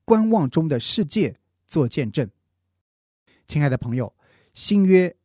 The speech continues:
就是关于基督的，关于他的新约子民，以及关于他的应许最终所成就的。基督教导他的门徒如此祷告：“愿你的国降临，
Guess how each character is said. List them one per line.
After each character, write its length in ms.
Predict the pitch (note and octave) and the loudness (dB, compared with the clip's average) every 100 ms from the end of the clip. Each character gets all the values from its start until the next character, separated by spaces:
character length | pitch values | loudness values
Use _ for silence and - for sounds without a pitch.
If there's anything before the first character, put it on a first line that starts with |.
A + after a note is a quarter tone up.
| _ | _
就 200 | - D3+ | 2 2
是 460 | - C#3 B2 A#2 - _ _ | 2 -2 -2 -4 -10 _ _
关 220 | E3+ D#3+ | 2 2
于 160 | A#2+ A#2+ | 2 -2
基 200 | - D3+ | -2 -2
督 180 | D3 D3 | 0 -2
的， 180 | G#2+ - _ _ _ _ | -4 -8 _ _ _ _
关 220 | G3 G3 | 2 4
于 280 | G3 B2+ D#3+ - | 6 4 0 -4
他 200 | - D#3 | -6 -4
的 220 | C3+ A2+ | -2 -4
新 260 | - - D#3+ | -6 -2 2
约 180 | D3+ D3+ | 2 0
子 200 | - A2+ | -2 -8
民， 300 | F#2+ G#2 A#2 _ _ _ - | -6 -8 -10 _ _ _ 0
以 220 | D#3 C#3+ | 2 2
及 240 | C#3 C#3+ D#3 | 2 0 0
关 220 | - F3+ F3 | 4 6 6
于 140 | C#3 | 2
他 200 | - D3+ | 0 -4
的 120 | C#3 - | -4 -4
应 240 | G3 G3 | 0 0
许 280 | F3+ C3 G#2+ - | 0 -4 -8 -10
最 240 | - A3 | 2 2
终 220 | C3+ D#3+ E3+ | 4 0 -2
所 240 | - G2+ | -4 -8
成 280 | - G#2 G2+ | -8 -10 -4
就 160 | D#3 A#2 | -2 -4
的。 160 | F#2+ _ _ _ _ _ _ _ _ _ | -8 _ _ _ _ _ _ _ _ _
基 180 | B3 A3+ | 0 2
督 220 | A3+ A3+ | 2 -2
教 280 | - B3+ F3 | 0 2 2
导 160 | B2 | 0
他 200 | - E3 | -2 -2
的 100 | D#3 | -2
门 260 | C3 B2 F#3 | 0 -2 -2
徒 380 | - B2+ D3 - _ _ | -2 -2 -2 -4 _ _
如 220 | C#3+ G#3 | 0 2
此 220 | - D#3 | 0 -4
祷 180 | D3 F#2+ | -2 -2
告 220 | D#3+ C#3+ _ _ _ _ _ _ | -4 -4 _ _ _ _ _ _
：“愿 360 | A#3+ C#4 A#3 | 6 6 6
你 100 | D3+ | 2
的 160 | B2+ A#2+ | 0 -4
国 320 | - A2+ C3+ | -4 -4 -4
降 260 | - F#3+ C#3 | -2 0 0
临， 220 | G#2 G#2 | -2 -6